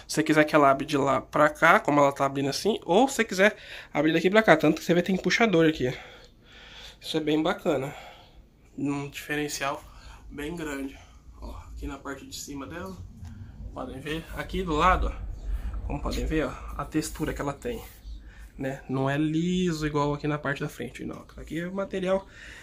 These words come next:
que eu gosto de falar que pa-, lembra um couro, parece um couro cinza. Muito bonito. Aqui nas configuração,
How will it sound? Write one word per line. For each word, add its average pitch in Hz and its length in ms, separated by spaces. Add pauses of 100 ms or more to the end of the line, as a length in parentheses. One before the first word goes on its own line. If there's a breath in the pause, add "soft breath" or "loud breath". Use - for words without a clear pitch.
que - 60
eu 147 60
gosto 165 140
de 165 60
falar 170 180
que - 60
pa-, - 160
lembra 165 260
um 208 80
couro, 180 540
parece 165 240
um 214 80
couro 190 280
cinza. 147 480 (960 loud breath)
Muito 160 300
bonito. 180 420 (680 soft breath)
Aqui - 120
nas 147 120
configuração, 147 800